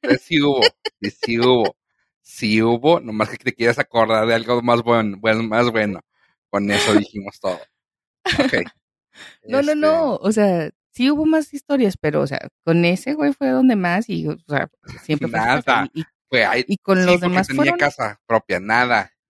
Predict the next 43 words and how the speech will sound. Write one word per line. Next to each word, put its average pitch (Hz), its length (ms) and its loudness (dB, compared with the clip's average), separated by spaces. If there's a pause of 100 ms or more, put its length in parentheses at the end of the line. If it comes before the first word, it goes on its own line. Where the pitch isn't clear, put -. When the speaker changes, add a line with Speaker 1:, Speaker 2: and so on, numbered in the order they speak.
(160)
Speaker 2:
No, 277 460 0
güey, 359 120 -2
también 254 320 0
tenían 320 380 0
casa 277 300 -2
o 277 80 2
depa, 262 420 0
o 165 40 0
sea, 160 180 0
no, 170 260 2
nunca 190 440 0
fue 240 120 0
en 240 140 4
mi 247 80 0
casa. 214 360 -6 (320)
O 185 80 -10
sea, 190 80 0
en 196 40 4
Speaker 1:
Te - 20 4
Speaker 2:
mi 180 80 0
Speaker 1:
puedo - 120 2
Speaker 2:
casa - 80 2
Speaker 1:
recordar 113 320 0
al 127 60 0
menos 131 340 2
dos 117 240 0
que 98 540 2
sí - 300 -12
tenían 110 320 -2
casa 107 320 -2
con 104 260 -6
madre. 92 320 -4 (1000)
Speaker 2:
A 170 80 -2
ver, 202 200 2
dam-, 214 220 0
ajá, 180 260 -2 (440)
mándame 196 540 2
Speaker 1:
<laughs> - 0 -
Speaker 2:
deme. 180 300 0 (160)
<laughs> 254 360 -2
Speaker 1:
Nada. 202 500 2
Speaker 2:
Deme, 190 80 2
deme. 190 320 2